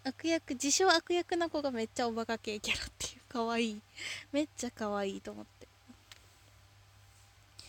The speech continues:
最高ですね、これに関しては。<laughs> あの、ちょっと漫画を、本当にここから先はネタバレがちょっ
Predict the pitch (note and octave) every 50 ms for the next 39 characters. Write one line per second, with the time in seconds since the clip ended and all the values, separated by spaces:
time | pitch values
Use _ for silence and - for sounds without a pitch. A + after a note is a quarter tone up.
0 | - - - - - - - - C4 A#3+ - - - A#3 A#3 A3+ A#3+ B3 - A3
1 | G3+ G3 - G#3 G3+ G3+ G3+ G#3 - - G#3+ G#3 G#3+ A3 - - - G3+ G3 G3+
2 | G3 - - - - - - - - - - - - - - - - - - -
3 | - - - - - - - - A3+ G#3 G#3+ A3 G#3+ - - - - - - -
4 | - - - - - - - - - - - - - - - A3 G#3 - - -
5 | - - C4+ C#4 D#4+ E4+ F4 F4+ F4+ F4 F4 F4 E4 D#4 - - - D4 C#4+ D#4
6 | D4 D#4+ D4+ D4+ C#4 - - C#4+ - - C#4 C4 - C4+ C4+ C#4 C#4 D4 C#4 -
7 | - C4 B3 A#3+ A#3 - - A3+ A#3+ A#3 - B3 A#3+ A#3 A#3+ A#3 A#3 A3+ A3+ A3+
8 | - A#3 A3+